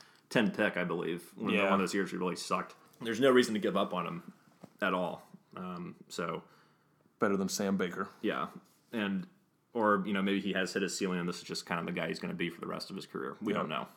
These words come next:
Speaker 2: Yep.
Speaker 1: Um, so what areas do you think the Falcons should address in the draft?
Speaker 2: So, I mean, I'm, like, guard, definitely.
Speaker 1: Yeah.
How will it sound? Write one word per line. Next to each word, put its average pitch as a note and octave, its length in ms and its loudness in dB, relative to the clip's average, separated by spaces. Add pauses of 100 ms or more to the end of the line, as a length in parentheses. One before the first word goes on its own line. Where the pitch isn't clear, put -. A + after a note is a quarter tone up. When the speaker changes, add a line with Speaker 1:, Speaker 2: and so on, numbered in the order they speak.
(140)
Speaker 2:
Yep. F2+ 200 -8 (560)
Speaker 1:
Um, F2 540 2 (1120)
so A2+ 280 6
what B2+ 220 8
areas A2 720 2 (100)
do G2 100 -2
you G2 300 2
think F#2 280 -4
the F#2+ 60 -6
Falcons F2+ 360 -2
should F#2+ 220 -6
address F2+ 380 -4
in F2+ 60 -6
the F#2+ 60 -8
draft? F#2+ 380 -6 (1300)
Speaker 2:
So, C3+ 340 10
I C3 60 12
mean, C#3+ 160 8
I'm, D3+ 280 10 (540)
like, F#2+ 260 -2
guard, A2+ 400 8
definitely. G2+ 520 2 (160)
Speaker 1:
Yeah. G2+ 200 0